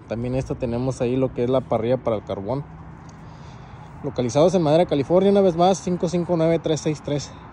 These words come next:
tres siete dos nueve. Ya se me está yendo la voz.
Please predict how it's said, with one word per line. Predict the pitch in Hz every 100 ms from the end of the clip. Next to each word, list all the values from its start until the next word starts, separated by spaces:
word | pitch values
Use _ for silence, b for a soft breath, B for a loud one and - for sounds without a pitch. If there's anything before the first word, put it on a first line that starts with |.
| -
tres | 143 151 -
siete | 160 190
dos | 220 180
nueve. | 156 175 220 214 - - - B B B B -
Ya | 123
se | 160
me |
está | 139 139
yendo | 147 165 170
la | 135
voz. | 135 185 - -